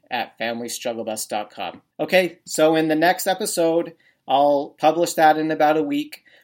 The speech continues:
We'll talk about now what do you do? Now that you have your core values, how do you start to use those core values?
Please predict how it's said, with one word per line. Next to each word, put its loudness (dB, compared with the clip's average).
We'll 0
talk 0
about 0
now 0
what 0
do -6
you -4
do? -8
Now -4
that -10
you -12
have 0
your -8
core -4
values, -4
how -2
do -8
you -6
start -2
to -8
use -8
those -4
core -10
values? -8